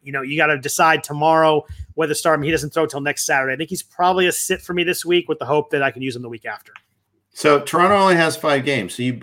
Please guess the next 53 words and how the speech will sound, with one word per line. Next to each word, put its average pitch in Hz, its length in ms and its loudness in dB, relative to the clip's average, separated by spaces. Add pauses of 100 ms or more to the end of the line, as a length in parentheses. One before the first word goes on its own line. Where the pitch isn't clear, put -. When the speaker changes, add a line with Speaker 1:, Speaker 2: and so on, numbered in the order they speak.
Speaker 2:
you 123 140 -8
can 123 240 -6
actually 127 320 -4
wait 113 240 0
a 104 40 -2
day. 92 420 -10 (280)
Uh, 95 40 -10
Speaker 1:
All 95 80 -8
right, 190 180 6
that 165 240 2
Speaker 2:
because - 20 4
Speaker 1:
helps. 143 320 2 (320)
As 165 140 -6
Speaker 2:
I - 20 6
Speaker 1:
long 214 120 8
Speaker 2:
think 208 40 8
Speaker 1:
as 190 60 4
you 180 80 6
Speaker 2:
there's 190 100 6
Speaker 1:
have - 40 6
Speaker 2:
only 175 120 6
Speaker 1:
someone 147 120 4
else, - 260 0
yeah. 180 140 -4
Speaker 2:
sixteen 202 220 -2
teams 208 380 -4
playing 202 300 -2
tomorrow. 202 560 -6
Uh, 123 400 4
so 123 840 0
you, 135 300 -4 (160)
you 151 100 -8
got 175 300 0 (320)
almost 160 420 2
a - 20 -10
fifty-fifty 113 640 -10
chance 98 380 -10
of 98 80 -8
having 101 220 -8
Speaker 1:
Yeah. 117 80 -4
Speaker 2:
someone 120 420 -4 (220)
that 92 80 -6
you 95 100 -6
can 104 140 -6
slot 92 340 -4
in 90 140 -6
if 90 120 -12
you 110 80 -8
can 110 140 -2
buy 101 220 -4
that 98 160 -4
extra 92 280 -12
day. 85 280 -12